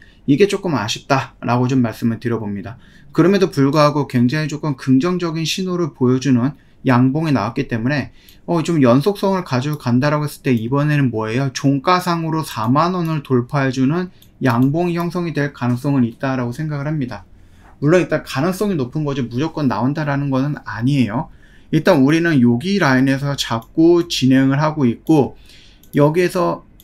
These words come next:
이렇게, 이렇게, 이렇게, 이렇게 가다가 여기서 음봉이 하나 탁 나왔어요. 그 조금 아쉬워했는데 바로 회복해주는 모습이 연출되었기 때문에 얘는 좀 연속성을 가지고 가볼 수 있지 않을까라고 보고 있어요. 워낙에 밑에 있는 종목이라서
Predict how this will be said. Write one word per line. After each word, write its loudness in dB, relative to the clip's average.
이렇게, -2
이렇게, -4
이렇게, -2
이렇게 -2
가다가 -4
여기서 0
음봉이 2
하나 -2
탁 -6
나왔어요. -6
그 -18
조금 -10
아쉬워했는데 -2
바로 -2
회복해주는 -2
모습이 -6
연출되었기 -8
때문에 -6
얘는 2
좀 0
연속성을 0
가지고 -4
가볼 -6
수 -6
있지 0
않을까라고 -4
보고 -4
있어요. -10
워낙에 4
밑에 -2
있는 -2
종목이라서 -4